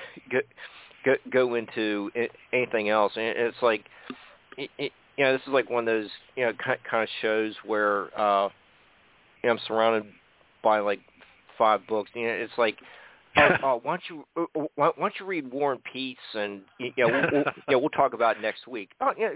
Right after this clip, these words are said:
Speaker 1: c-,
Speaker 2: Yes.
Speaker 1: come on, Bart.
Speaker 2: <laughs>
Speaker 1: You, you just get, get, give me a little bit more time than, you know,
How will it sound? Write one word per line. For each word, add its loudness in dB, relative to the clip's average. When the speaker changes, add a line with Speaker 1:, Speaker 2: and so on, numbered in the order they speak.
Speaker 1:
c-, -2
Speaker 2:
Yes. 2
Speaker 1:
come -2
on, 2
Bart. 4
Speaker 2:
<laughs> -2
Speaker 1:
You, -10
you 2
just -18
get, 0
get, -6
give -6
me -6
a 0
little -2
bit -12
more 0
time 0
than, -4
you -2
know, -2